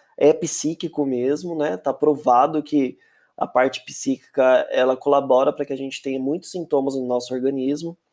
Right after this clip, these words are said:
e, e o que nós buscamos aí é a melhora da saúde mental de todos. Então, qualquer dúvida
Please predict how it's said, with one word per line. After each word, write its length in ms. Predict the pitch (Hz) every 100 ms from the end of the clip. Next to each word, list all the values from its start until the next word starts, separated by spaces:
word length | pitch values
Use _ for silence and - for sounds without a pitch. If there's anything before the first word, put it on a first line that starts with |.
| _ _ _ _ _ _ -
e, 1160 | 135 131 127 131 127 127 123 120 120 117 123 - _ _ _ -
e 60 |
o 60 | 143
que 100 | 139
nós 180 | 143 143
buscamos 640 | 143 - 143 135 139 135
aí 180 | 127 131
é 40 |
a 60 | 135
melhora 380 | 139 131 127
da 140 | 131 127
saúde 360 | - 131 127
mental 340 | 131 127 131 123
de 100 | 131
todos. 560 | - 117 143 - - _ _ _ _ -
Então, 240 | - 123
qualquer 300 | 135 131 135
dúvida 580 | 135 139 143 147 151